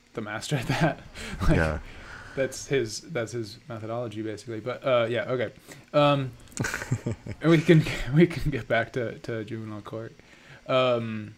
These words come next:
Speaker 2: Sure.
Speaker 1: I, I, I, I wanted to talk about, um, religion in this film, because it comes up
Speaker 2: Sure.
Speaker 1: in really funny ways. What's that?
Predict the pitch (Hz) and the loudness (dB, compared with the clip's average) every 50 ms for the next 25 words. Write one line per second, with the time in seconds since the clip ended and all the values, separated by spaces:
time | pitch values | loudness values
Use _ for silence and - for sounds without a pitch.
0 | _ _ _ _ _ _ _ _ - - - - - - - - - - - - | _ _ _ _ _ _ _ _ -20 -20 -20 -20 -20 -20 -20 -20 -18 -18 -18 -20
1 | - - - - 85 82 82 80 - - - - - - 135 147 147 147 139 135 | -16 -16 -12 -10 -8 -8 -8 -8 -10 -14 -18 -12 -4 2 4 6 6 6 6 4
2 | 135 131 - - - 135 135 135 131 117 - - 135 127 135 156 175 202 190 160 | 4 2 0 -4 0 2 4 4 4 2 0 0 0 4 4 6 4 4 2 0
3 | - 120 - 127 117 110 110 123 104 104 110 107 104 104 101 107 - - - - | -2 -2 0 2 0 0 0 -2 0 2 2 4 4 2 0 -4 -8 -16 -14 -8
4 | - 127 120 117 117 110 110 107 107 104 104 104 101 98 _ _ _ _ _ _ | -4 -4 -2 -2 -4 -6 -6 -8 -8 -10 -10 -12 -14 -16 _ _ _ _ _ _
5 | _ _ _ _ _ _ _ _ _ _ _ _ _ - 120 120 131 131 120 120 | _ _ _ _ _ _ _ _ _ _ _ _ _ -10 -4 -2 0 0 0 0
6 | 120 123 127 113 120 131 117 113 110 113 120 113 110 110 107 110 110 - - - | 0 0 0 0 0 0 -2 -2 -4 -6 -6 -6 -6 -6 -4 -6 -6 -8 -10 -12
7 | - 107 - - - - 127 117 107 104 101 101 101 101 104 101 - _ _ _ | -14 -16 -18 -16 -10 -6 -4 -4 -4 -4 -6 -8 -8 -8 -8 -10 -12 _ _ _
8 | _ _ _ - 127 123 - 139 123 120 - 147 151 156 165 160 135 143 131 120 | _ _ _ -6 -4 0 0 0 0 2 0 2 4 6 6 6 6 4 2 2
9 | 117 120 123 123 120 120 - - - - - 117 113 110 104 104 107 104 104 101 | 2 2 2 2 0 -2 -6 -14 -14 -10 -6 -6 -4 -4 -6 -6 -8 -8 -8 -8
10 | 104 107 - - - - - 123 113 - 135 147 165 170 | -10 -10 -10 -12 -14 -8 -6 -6 0 2 2 2 2 -2